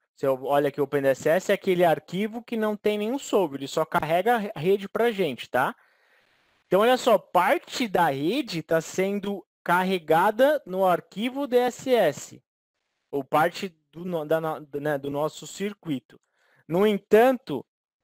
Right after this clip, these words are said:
uma outra parte tá sendo carregado via código Python. Por exemplo, nesse caso, simplesmente o N G mirror. Beleza? Então, olha só,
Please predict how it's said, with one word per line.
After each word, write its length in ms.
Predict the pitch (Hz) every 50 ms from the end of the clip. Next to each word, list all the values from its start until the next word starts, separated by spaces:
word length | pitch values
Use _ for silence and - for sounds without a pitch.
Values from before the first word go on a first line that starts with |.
| _ _ _ _
uma 200 | 135 147 156 156
outra 420 | 175 220 269 302 - 254 220 180
parte 540 | 165 - - 175 196 233 262 - - - 175
tá 120 | - 165 156
sendo 240 | - - 170 180
carregado 640 | 175 - 185 170 170 175 160 147 147 147 160 160 170
via 280 | 160 143 143 151 175 190
código 500 | - - - 147 147 147 147 156 220 - -
Python. 320 | - 143 139 135 - - - _ _ _ _ -
Por 140 | - 165 185
exemplo, 420 | 202 170 135 131 127 139 - 175
nesse 300 | 165 143 139 135 - 202
caso, 420 | - - 139 131 127 131 139 165 180
simplesmente 840 | - - - - 139 151 - - 196 175 160 131 127 139 - - 170
o 100 | 160 156
N 160 | 147 147 151
G 120 | 151 170
mirror. 320 | 196 220 208 160 123 117 - _ _ _ _ _ _ _ _ _ _ _ _ _ _ _ _ _ -
Beleza? 520 | 131 127 120 127 147 190 214 214 185 131 _ _ _ _ _
Então, 120 | - - 160
olha 160 | 175 202 214
só, 320 | - - 214 175 139 120